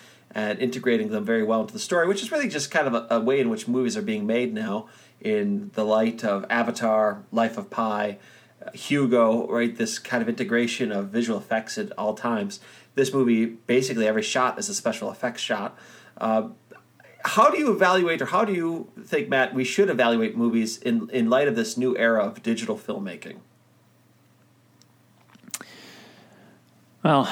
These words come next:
Speaker 2: it's, it's a challenging question. I mean, it, it opens up a lot of possibilities, right? I mean, the,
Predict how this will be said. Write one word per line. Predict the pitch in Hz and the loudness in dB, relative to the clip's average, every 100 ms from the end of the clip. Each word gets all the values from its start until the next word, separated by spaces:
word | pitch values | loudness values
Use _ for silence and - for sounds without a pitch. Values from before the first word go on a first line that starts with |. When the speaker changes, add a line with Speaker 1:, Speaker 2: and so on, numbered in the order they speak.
| - 233 | -4 -4
Speaker 2:
it's, | - 151 139 | 0 -2 -2
it's | - 131 - - | -4 -2 2 2
a | |
challenging | 107 123 113 95 | 4 4 6 4
question. | 117 110 104 | 4 4 4
I | 92 | 6
mean, | 104 | 6
it, | 107 117 104 | 4 2 0
it | 131 - - - _ - | 0 0 -4 -12 _ 0
opens | 139 139 120 | 2 4 6
up | 110 95 | 6 4
a | |
lot | 90 92 92 | 6 6 6
of | 90 82 - - - _ _ _ _ _ - | 4 2 -4 -10 -12 _ _ _ _ _ 0
possibilities, | 95 90 85 92 92 78 80 | 0 2 0 2 2 0 -2
right? | 87 85 | 0 2
I | 87 | 2
mean, | 87 85 | 2 0
the, | 85 | 0